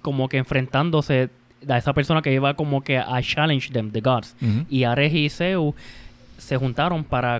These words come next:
Speaker 1: coger a esa persona de la profecía y encerrarlo en,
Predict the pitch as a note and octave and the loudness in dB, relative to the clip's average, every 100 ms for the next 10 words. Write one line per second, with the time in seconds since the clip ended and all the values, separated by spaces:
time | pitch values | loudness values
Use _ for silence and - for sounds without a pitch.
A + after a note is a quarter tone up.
0 | - A#2+ A#2+ C#3+ E3 B2 A#2+ - D3 D#3 | -2 -4 0 -2 -2 -4 -4 -4 -4 -4
1 | E3 D#3 D#3+ D#3 D3+ D#3 D3+ D3+ F#3+ F3 | -2 -2 0 0 -2 -2 -2 -2 -2 0
2 | D3+ D3 C3 A#2 C3 A#2 C3+ D3+ B2 A#2 | -2 0 -2 -2 -4 -2 0 0 0 -2
3 | - A#2+ | -6 -8